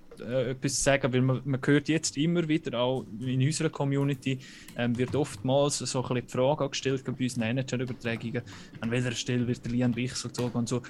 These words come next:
Also man merkt, ich glaub, ähm, die Hockey-Community, gewisse Fans, die wissen, wer's da, was da kommt, wer er ist.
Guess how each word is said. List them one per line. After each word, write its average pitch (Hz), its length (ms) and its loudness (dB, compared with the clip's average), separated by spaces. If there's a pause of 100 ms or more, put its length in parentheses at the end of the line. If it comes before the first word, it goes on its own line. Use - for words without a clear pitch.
Also 131 160 0
man 135 160 4
merkt, 131 520 4
ich - 80 -6
glaub, 139 160 2 (180)
ähm, 123 300 0 (120)
die - 60 -8
Hockey-Community, 151 1200 0
gewisse 127 340 -4
Fans, 131 480 0
die 123 160 0
wissen, 180 500 0
wer's 151 260 2
da, 131 160 2 (120)
was 127 240 -2
da 117 80 -4
kommt, 190 500 2
wer 127 220 2
er 113 180 -2
ist. 180 300 0